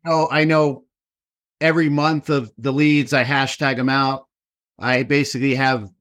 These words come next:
year of, of my leads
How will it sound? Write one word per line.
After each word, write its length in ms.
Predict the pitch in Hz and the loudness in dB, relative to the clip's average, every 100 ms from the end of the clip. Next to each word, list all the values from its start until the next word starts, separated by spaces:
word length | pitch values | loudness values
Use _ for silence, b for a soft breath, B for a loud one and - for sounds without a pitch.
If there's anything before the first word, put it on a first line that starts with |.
| _ | _
year 720 | 143 135 143 147 139 143 143 _ | -4 0 2 4 2 0 -4 _
of, 340 | 123 127 120 - | -2 0 0 -4
of 300 | 131 123 120 | -4 -2 0
my 180 | 123 123 | 0 0
leads 520 | 123 131 131 127 - | 0 0 -2 -4 -8